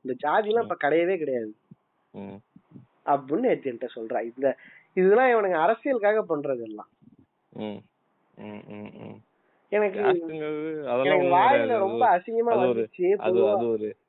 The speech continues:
Speaker 2: அது ஒரு, அது ஒரு விஷயமே கிடையாது. அது நம்ம
Speaker 1: காசுலாம் ஒரு,
Speaker 2: இஷ்டத்துக்கு
Speaker 1: அதான்,
Speaker 2: ஏத்த மாதிரி
Speaker 1: காசுங்கிற ஒரு விஷயமே யாரு வேணாலும் எதுக்கு வேணாலும் மாறிக்க. சரி, இப்ப நீ கிறிஸ்டின் தானே?
Speaker 2: ம், ம்.
Speaker 1: இப்ப நீ மாற முடியுமா?
Speaker 2: இல்ல, இல்ல, நான் யார் சொன்னா? நீ இப்படி என் பர்மிஷன் இல்லாம நீ வந்து என்ன பேன் பண்ற? அது தப்பு தோழர் இது. ம்.
Speaker 1: ஆ,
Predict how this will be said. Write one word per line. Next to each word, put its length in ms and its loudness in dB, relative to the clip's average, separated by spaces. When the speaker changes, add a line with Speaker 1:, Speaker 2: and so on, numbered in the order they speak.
Speaker 2:
அது 200 0
ஒரு, 300 0
அது 200 -4
ஒரு 120 -2
விஷயமே 360 -2
கிடையாது. 360 2
அது 80 4
நம்ம 280 2
Speaker 1:
காசுலாம் 240 2
ஒரு, 120 4
Speaker 2:
இஷ்டத்துக்கு 40 4
Speaker 1:
அதான், 260 4
Speaker 2:
ஏத்த 140 0
மாதிரி 340 0
Speaker 1:
காசுங்கிற 100 -2
ஒரு 160 0
விஷயமே 340 -6
யாரு 400 2
வேணாலும் 160 -4
எதுக்கு 300 -4
வேணாலும் 280 -4
மாறிக்க. 300 -4
சரி, 160 -6
இப்ப 160 -10
நீ 60 -6
கிறிஸ்டின் 420 -12
தானே? 240 -2
Speaker 2:
ம், 340 -10
ம். 240 -12
Speaker 1:
இப்ப 120 -8
நீ 60 -2
மாற 280 0
முடியுமா? 600 -4
Speaker 2:
இல்ல, 240 0
இல்ல, 180 0
நான் 320 -6
யார் 240 0
சொன்னா? 280 -8
நீ 140 -6
இப்படி 220 -6
என் 180 0
பர்மிஷன் 420 -2
இல்லாம 260 -2
நீ 100 -4
வந்து 200 -4
என்ன 340 -8
பேன் 300 2
பண்ற? 300 -2
அது 260 -4
தப்பு 280 -4
தோழர் 280 2
இது. 220 -8
ம். 220 -8
Speaker 1:
ஆ, 40 -14